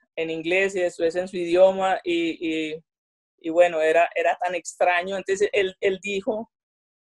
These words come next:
él dijo en inglés que, que para el, el premio final iba a anunciar primero el primer puesto y después el segundo puesto.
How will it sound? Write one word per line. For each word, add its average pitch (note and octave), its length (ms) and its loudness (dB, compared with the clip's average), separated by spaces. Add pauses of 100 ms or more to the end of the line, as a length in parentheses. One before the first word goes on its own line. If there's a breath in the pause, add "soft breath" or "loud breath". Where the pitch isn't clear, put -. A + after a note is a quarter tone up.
(100)
él F3+ 160 -2
dijo G3+ 340 -2
en F3+ 120 0
inglés F3 580 2 (360)
que, F#3+ 540 2 (160)
que F#3+ 140 -4
para F3 260 2
el, F3 280 0
el E3 440 -2
premio C4 280 2
final A#3 340 0
iba A3+ 200 4
a G#3+ 80 2
anunciar G3+ 460 -2
primero G#3 580 -2 (560)
el F3+ 160 0
primer G#3 340 4
puesto A#3 320 6
y G#3+ 40 -2
después G3 260 -2
el G#3 100 -2
segundo F#3 360 -6
puesto. G#3+ 480 -4